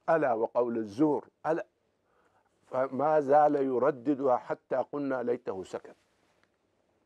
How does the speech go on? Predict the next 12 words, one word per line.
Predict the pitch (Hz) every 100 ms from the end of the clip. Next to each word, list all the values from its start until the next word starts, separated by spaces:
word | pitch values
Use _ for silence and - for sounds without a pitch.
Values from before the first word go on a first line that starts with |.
| _ _ _ _ _ _ -
يفهم، | 87 147 120 120
عشان | 98 - 107
يفهم | 104 139 107 104
الناس | 101 104
ديل. | 82 87 - _ _
ألا | 143 127 104
وشهادة | 101 107 95 101 98 98
ال-، | 107 _ _ _ _ _ _ -
ألا | 139 127
الاستفتاحية | 110 - 120 107 95 139
المؤكدة | 117 113 127 - 127 117
دي، | 127